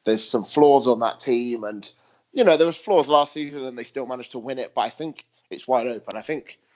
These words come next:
Texans are now sat in the number two seed in the A F C. So I think the division is really kind of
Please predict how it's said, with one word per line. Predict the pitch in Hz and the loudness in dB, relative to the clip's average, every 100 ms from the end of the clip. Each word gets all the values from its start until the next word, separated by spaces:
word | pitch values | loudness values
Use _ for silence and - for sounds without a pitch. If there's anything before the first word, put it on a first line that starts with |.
| _ _ _ | _ _ _
Texans | 151 - 123 110 | -4 -4 -10 -12
are | 113 | -6
now | 120 120 | -2 -2
sat | - - - - 139 120 110 | -4 -16 -16 -2 2 2 0
in | 117 | -8
the | |
number | 120 127 117 | -8 -8 -10
two | - - 143 131 | -14 -6 -4 -4
seed | - 147 165 180 _ - | -4 -2 -2 -6 _ -10
in | 131 | -8
the | 131 | -2
A | 127 131 | 0 0
F | 131 | -2
C. | - 139 156 156 - | -2 0 0 -2 -16
So | - 120 113 110 _ _ _ _ _ _ - | -2 0 0 -2 _ _ _ _ _ _ -16
I | |
think | - 175 160 - - - _ _ _ _ _ | -4 -4 -4 -10 -20 -20 _ _ _ _ _
the | 135 | -8
division | - 135 185 180 170 | -6 2 2 2 -4
is | 139 117 | -4 -2
really | 139 131 127 120 | 0 2 0 -6
kind | - 127 117 | -8 -8 -8
of | 104 - | -12 -20